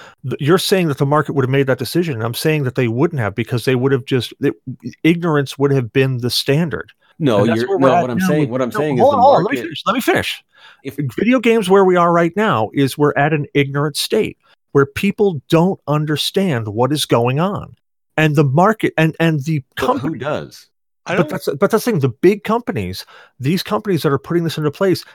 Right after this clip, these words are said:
Speaker 1: they know what they're doing. They know that they're making money off of this, and it behooves them to keep this situation in play. So
Speaker 3: I think
Speaker 2: also
Speaker 1: you're
Speaker 2: that
Speaker 1: arguing that the market is going to make the choice and say, "Oh, no, we're gonna do this right. We're gonna make this happen and get this to go away."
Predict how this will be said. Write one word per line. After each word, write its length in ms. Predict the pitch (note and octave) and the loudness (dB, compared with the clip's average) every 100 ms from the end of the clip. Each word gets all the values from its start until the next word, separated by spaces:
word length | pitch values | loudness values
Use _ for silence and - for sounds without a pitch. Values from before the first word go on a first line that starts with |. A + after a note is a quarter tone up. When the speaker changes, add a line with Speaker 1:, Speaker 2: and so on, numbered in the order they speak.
| - | -10
Speaker 1:
they 320 | A#2+ D3 A#3 | -2 2 2
know 260 | A3+ A3 A#3+ | 2 2 2
what 200 | F#3+ - | 2 0
they're 160 | D#3+ | 0
doing. 340 | C#3 G#3 A#3 - _ _ - | 0 -2 -2 -10 _ _ -8
They 260 | A#2+ E3 G#3+ | 2 2 4
know 260 | G#3 A3+ | 4 4
that 200 | E3 B2 | 2 2
they're 180 | D#3 E3+ | 2 2
making 540 | D#3 D#3 F3 - E3+ | 2 0 0 0 -2
money 240 | D#3+ E3+ F#3+ | 0 0 0
off 160 | A2+ | -2
of 80 | A2 | 0
this, 200 | G#2+ G#3 | 0 0
and 180 | - C#3 | 0 0
it 160 | F3 - | 0 0
behooves 600 | D3 - A3 C4 - A2+ | -2 0 -2 -2 -6 -4
them 320 | F#2+ E2 G2+ _ - _ - | -4 -4 -12 _ -20 _ -6
to 120 | D3 | -6
keep 420 | - - A#3 - | -4 -4 -2 0
this 200 | E3 D#3 | 0 0
situation 640 | - D3 C#3+ B2+ A#2 - A#2 | -2 -2 0 0 -2 -4 -6
in 160 | A#2 | -6
play. 320 | - F#3 G3+ - _ _ _ _ _ - | -4 -4 -4 -8 _ _ _ _ _ -8
So 220 | - E3+ | 0 2
Speaker 3:
I 140 | D#3 | 2
think 140 | F3+ C4 | 0 -4
Speaker 2:
also 260 | B2+ C#3+ | -4 0
Speaker 1:
you're 160 | D#3+ A3+ | 4 4
Speaker 2:
that 40 | |
Speaker 1:
arguing 420 | G#3 A3 A3 F#3+ | 4 2 -2 -2
that 100 | E3 | -2
the 80 | D#3+ | -2
market 380 | D3+ E3 F3 F3+ | 0 2 2 0
is 80 | C3+ | 2
going 220 | E3 D3 | 2 0
to 60 | B2+ | 0
make 280 | C3 F3 | 0 0
the 80 | - | -2
choice 320 | - F3+ F3 | -2 -2 -2
and 80 | B2 | -4
say, 180 | - B2 - | -2 0 2
"Oh, 120 | F3+ | 2
no, 200 | F#3+ D3+ | 2 2
we're 160 | C3 | 2
gonna 160 | F3 F3 | 2 0
do 160 | C3 D#3+ | 0 0
this 180 | C#3+ | 0
right. 180 | E3+ E3 | 0 0
We're 120 | C3+ | 0
gonna 120 | E3+ C3+ | 0 -2
make 320 | B2 D3 D#3 | 0 0 0
this 220 | C3+ C#3 | -4 -4
happen 300 | - D#3 C#3+ | -2 -4 -4
and 160 | A2 G#2+ | -6 -2
get 200 | C#3 - | -2 -2
this 140 | C#3 | -6
to 100 | - | -4
go 100 | B2+ | 0
away." 240 | A#2 D3+ | 2 2